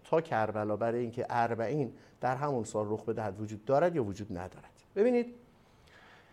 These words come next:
بر اساس گزارش‌های تاریخی، کسی، افرادی مثل بلازوری و دیگران هم روایتاشو نقل کردن،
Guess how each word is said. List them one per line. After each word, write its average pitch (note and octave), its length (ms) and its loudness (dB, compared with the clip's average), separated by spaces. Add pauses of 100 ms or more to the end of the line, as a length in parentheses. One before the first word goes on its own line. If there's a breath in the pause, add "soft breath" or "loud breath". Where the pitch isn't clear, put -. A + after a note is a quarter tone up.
(420 soft breath)
بر F#3+ 160 12
اساس A#3 260 6
گزارش‌های G3+ 500 8
تاریخی، E3 480 8
کسی، C4 260 4
افرادی F3+ 360 8
مثل E3 220 2
بلازوری C3 500 8
و D#3 40 4
دیگران B2+ 440 6
هم C#3 180 4
روایتاشو B2 520 6
نقل C#3 360 6
کردن، G2+ 720 -2